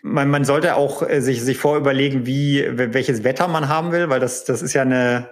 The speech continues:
eine Region, die, wo, äh, so in, in Palo Alto ein völlig anderes Wetter herrscht als in San Francisco. Wenn man irgendwie, wenn man's warm braucht und kalifornisch, dann sollte man eher Palo Alto nehmen.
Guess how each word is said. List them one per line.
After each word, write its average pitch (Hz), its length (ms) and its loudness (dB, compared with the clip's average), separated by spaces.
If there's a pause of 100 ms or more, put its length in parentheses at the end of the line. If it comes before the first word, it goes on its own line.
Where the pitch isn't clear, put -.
(160)
eine 123 120 0
Region, 123 440 2
die, 120 540 0
wo, 131 320 0
äh, - 540 -6
so 127 200 0
in, 135 180 0
in 135 100 -2
Palo 127 260 0
Alto 131 280 0
ein 131 80 0
völlig 131 280 0
anderes 123 280 -2
Wetter 131 240 0
herrscht 123 280 -2
als 123 180 -2
in 120 40 -2
San 113 180 -2
Francisco. 139 720 -2
Wenn 120 120 0
man 123 140 0
irgendwie, 117 480 0
wenn 120 100 0
man's 113 300 -4
warm 120 260 0
braucht 127 380 0
und 123 100 -4
kalifornisch, 123 560 -2
dann 123 140 -4
sollte 123 200 -2
man 120 100 0
eher 120 160 0
Palo 117 260 -2
Alto 131 320 -2
nehmen. 147 380 -2